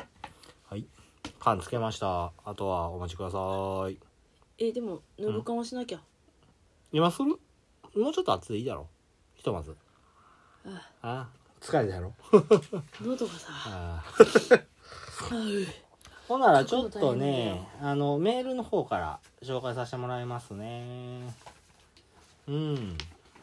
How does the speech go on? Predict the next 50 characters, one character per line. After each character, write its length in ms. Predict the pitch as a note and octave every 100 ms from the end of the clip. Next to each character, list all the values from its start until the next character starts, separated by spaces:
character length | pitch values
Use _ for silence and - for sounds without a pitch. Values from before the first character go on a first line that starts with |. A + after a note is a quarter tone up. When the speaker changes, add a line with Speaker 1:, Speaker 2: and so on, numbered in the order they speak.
| -
Speaker 1:
ま 180 | G3 B2
あ、 40 |
あ 40 |
の、 120 | F#2 E2+
新 180 | A2
酒 120 | A2 A2+
飲 100 | F#2+
み 100 | A2
た 160 | G2+
い 40 | E2+
っ 20 |
て 60 | - -
言 100 | E2
っ 20 | - C3 A2
て、 60 | E2+
こ 80 |
れ 60 | F#2
送 120 | F2
っ 40 | -
て 140 | G#2
も 100 | F#2+
ら 60 | E2+
っ 40 |
た 100 | D2+
ん 80 | D2+
や 60 | D2
け 80 |
ど。 300 | G2 A#2 F2+ E2+ -
Speaker 2:
う 40 |
ん。 40 |
Speaker 1:
う 40 | G#3
ん。 400 | G#3 F#3+ E3 D3+ - _ F#2+ F2+ E2 D2+ D2 E2 E2+ _ _ _ - - - - - - - - _ _ _ _ - _ _ -
え 920 | A2+ G#2+ G#2+ G#2+ G#2 G2+ G2 F#2 F2+
ー 20 |
っ 40 | E2+
と、 100 | F2
ど 140 | E2+
こ 160 | E2 F2
だ？ 440 | D#2+ - - - - -
違 60 | G2+
う、 140 | E2+
僕 200 | D#2 D#2+
間 100 | F2
違 40 | F#2+ F#2+ F2+
え 20 |
て 100 | E2
る。 180 | D#2 D#2+ - - _ _ _ _ _ _ _ _ _ _ _ -
え 40 |
ー 360 | G#2 G2
っ 20 | G2